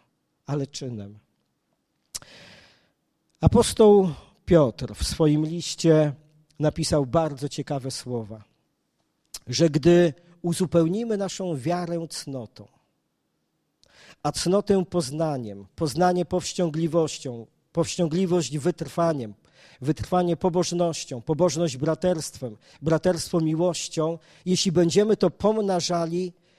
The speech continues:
nigdy nie będziemy bezczynni i bezużyteczni. Dlatego powinniśmy dołożyć wszelkich starań, by swoje powołanie i wybranie umocnić. Po co? By nasze te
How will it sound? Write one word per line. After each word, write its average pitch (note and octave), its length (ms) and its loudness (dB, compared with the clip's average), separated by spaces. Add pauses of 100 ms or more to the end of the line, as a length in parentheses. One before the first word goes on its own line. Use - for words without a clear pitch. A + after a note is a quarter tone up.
(200)
nigdy F3+ 340 0
nie E3+ 120 2
będziemy D#3+ 580 0 (260)
bezczynni D3+ 1080 -2 (240)
i D3 80 0
bezużyteczni. C3 920 -4 (1200)
Dlatego D3 340 4
powinniśmy D#3 720 4
dołożyć D3+ 400 4
wszelkich E3+ 640 0
starań, D3+ 480 0
by C3+ 120 0
swoje D#3+ 380 0
powołanie D3 580 0
i C#3 100 -2
wybranie C#3+ 520 -2
umocnić. C#3 720 -6 (880)
Po D3+ 140 -8
co? G3+ 280 -14 (1600)
By C3+ 160 -2
nasze B2 640 -8 (800)
te C#3 220 -2